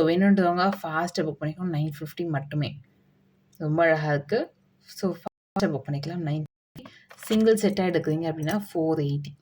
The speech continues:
கியூட்டா இருக்குங்க. வேணுன்றவங்க ஃபாஸ்ட்டா புக் பண்ணிக்கோங்க. இதுலயுமே உங்களுக்கு டூ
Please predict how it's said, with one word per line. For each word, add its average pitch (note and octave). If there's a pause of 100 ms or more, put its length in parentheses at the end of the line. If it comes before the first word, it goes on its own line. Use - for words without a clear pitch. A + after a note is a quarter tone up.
(1500)
கியூட்டா F3+
இருக்குங்க. D#3 (100)
வேணுன்றவங்க E3+ (120)
ஃபாஸ்ட்டா D#3
புக் C#3+
பண்ணிக்கோங்க. D#3
இதுலயுமே E3+
உங்களுக்கு D#3+
டூ F#3